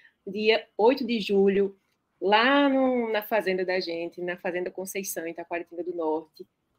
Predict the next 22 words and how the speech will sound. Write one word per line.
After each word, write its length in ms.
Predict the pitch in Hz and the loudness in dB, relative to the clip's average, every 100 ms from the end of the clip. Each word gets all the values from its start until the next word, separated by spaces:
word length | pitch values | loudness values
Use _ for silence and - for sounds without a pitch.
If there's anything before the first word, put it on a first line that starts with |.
| _ _ - | _ _ -4
às 260 | 170 - | -4 -4
três 300 | - 226 254 | -2 0 2
horas 220 | 233 208 202 | 0 -2 -2
da 100 | 202 | 0
tarde 320 | 175 180 185 | 2 2 0
vai 160 | 175 | -4
ser 160 | 185 214 | -6 -6
a 80 | 202 | -4
largada 680 | 226 214 190 175 165 165 | -4 -4 -2 -2 -2 -2
dessa 280 | 170 180 196 | -2 -2 -4
corrida, 400 | - 190 170 185 | -6 -2 -2 -4
que 80 | 190 | -8
vai 100 | 196 | -10
ser 200 | - 226 | -6 -6
muito 680 | 220 196 196 214 233 226 190 | -4 -2 0 2 0 -2 -2
bacana. 640 | 185 - 170 156 151 143 _ _ _ _ _ _ | -2 -2 -8 -8 -8 -12 _ _ _ _ _ _
Né? 380 | 156 160 170 | -12 -4 0
Eu 20 | 180 | 0
espero 420 | - 196 190 196 | 2 6 6 6
todo 220 | 208 196 | 2 2
mundo 240 | 196 196 | 2 0
lá. 280 | 202 160 - | 2 0 0